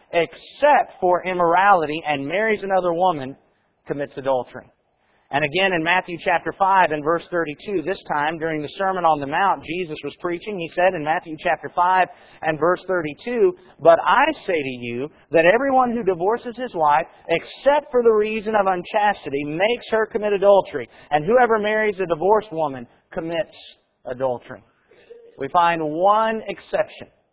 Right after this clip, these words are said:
Divorce because of sexual immorality is not a sin. And the remarriage after such a divorce is not adultery. But that's it.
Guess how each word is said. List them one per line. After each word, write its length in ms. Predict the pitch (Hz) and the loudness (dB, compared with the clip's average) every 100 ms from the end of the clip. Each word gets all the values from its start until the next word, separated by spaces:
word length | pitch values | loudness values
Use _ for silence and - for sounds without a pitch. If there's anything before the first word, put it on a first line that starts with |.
| _ _ _ _ - | _ _ _ _ -10
Divorce 480 | 143 147 196 226 226 | -4 4 6 4 0
because 340 | 190 185 190 165 | -6 0 0 0
of 80 | 170 | -6
sexual 380 | - 180 - 202 | -6 -6 -6 -6
immorality 720 | 202 185 143 143 151 160 170 | -4 -2 0 0 -2 -6 -10
is 120 | 143 123 | -12 -10
not 240 | 135 135 | -6 -6
a 40 | 160 - | -6 -8
sin. 260 | 208 156 120 _ _ _ _ _ | -8 -8 -12 _ _ _ _ _
And 160 | - 175 | -2 2
the 60 | 185 | 2
remarriage 640 | 208 214 254 247 139 113 - - _ _ _ _ _ - | 2 2 2 2 0 -4 -16 -18 _ _ _ _ _ 2
after 320 | 185 214 190 | 4 4 -4
such 280 | - 196 - | -2 -2 -2
a 40 | |
divorce 460 | 156 135 147 165 - | -8 -4 -2 -2 -4
is 180 | 190 190 156 | -6 -6 -4
not 400 | 156 156 165 - - _ 196 | 0 2 0 -4 -20 _ -2
adultery. 520 | 190 208 165 - 107 _ _ _ _ _ _ _ _ _ _ | 4 6 4 -4 -18 _ _ _ _ _ _ _ _ _ _
But 120 | - 180 | 2 4
that's 160 | 247 262 | 4 4
it. 240 | 294 - | 4 4